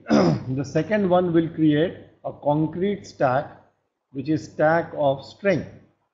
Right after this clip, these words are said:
This will be same as what I had given you there, a concrete stack. And similarly, the third one will create stack,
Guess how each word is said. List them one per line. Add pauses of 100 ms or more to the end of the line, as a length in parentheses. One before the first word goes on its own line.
(220)
This
will
be
same
as (180)
what
I
had
given
you
there, (420)
a (100)
concrete
stack. (1200)
And
similarly,
the
third
one
will (100)
create (1000)
stack,